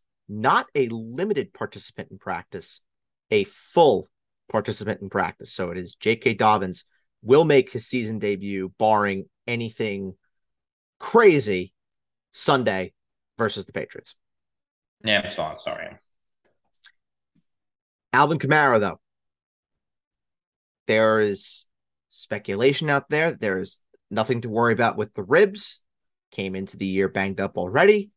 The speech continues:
Speaker 1: and now the ribs are a problem. If Alvin Kamara plays, are you starting him?
Speaker 2: Is that a trick question?
Speaker 1: Of course you're
Speaker 2: <laughs>
Speaker 1: starting him 'cause you
Speaker 2: Of course
Speaker 1: drafted
Speaker 2: you're starting him.
Speaker 1: Okay, I'll, I'll rephrase the question.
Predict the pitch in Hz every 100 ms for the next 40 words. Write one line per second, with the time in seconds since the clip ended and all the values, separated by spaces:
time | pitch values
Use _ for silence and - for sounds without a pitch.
0 | _ - 101 92 98 98 95 - _ -
1 | 110 107 101 92 - 104 92 90 - 78
2 | - - _ _ _ _ _ _ _ _
3 | _ _ _ _ - 131 147 160 170 156
4 | 147 - 135 139 117 90 90 - - 107
5 | 104 104 - 101 85 - _ _ _ _
6 | _ _ _ _ _ _ 107 107 113 110
7 | 110 - 104 - 117 110 - _ _ _
8 | _ _ _ _ _ _ _ _ _ _
9 | _ _ _ _ _ _ _ _ - -
10 | 185 247 226 - - 147 123 107 110 107
11 | 127 147 - 202 175 139 - 110 98 95
12 | 90 90 _ _ _ _ _ _ 240 185
13 | 135 - 175 175 180 196 180 196 170 -
14 | - 107 87 -